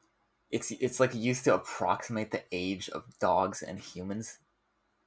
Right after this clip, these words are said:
Or it's, it's the equivalent age of dogs for humans,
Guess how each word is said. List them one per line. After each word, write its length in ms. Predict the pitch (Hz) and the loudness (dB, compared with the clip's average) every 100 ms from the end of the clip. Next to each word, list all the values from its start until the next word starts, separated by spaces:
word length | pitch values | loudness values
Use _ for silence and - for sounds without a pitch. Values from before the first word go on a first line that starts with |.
| _ _ _ _ _ _ _ _ _ | _ _ _ _ _ _ _ _ _
Or 400 | - 107 95 87 - - | 4 6 6 2 -10 -6
it's, 180 | 117 - | -4 0
it's 200 | 123 - | 0 4
the 120 | 135 | 4
equivalent 640 | 123 - 135 120 113 107 117 | 4 4 4 4 2 2 0
age 280 | 95 92 92 | 0 0 -2
of 160 | 87 | -4
dogs 520 | - 78 78 104 - - _ | 0 2 2 -2 -8 -16 _
for 400 | - - 80 - | -12 -6 -4 -6
humans, 440 | - 80 90 127 | -12 -12 -12 -12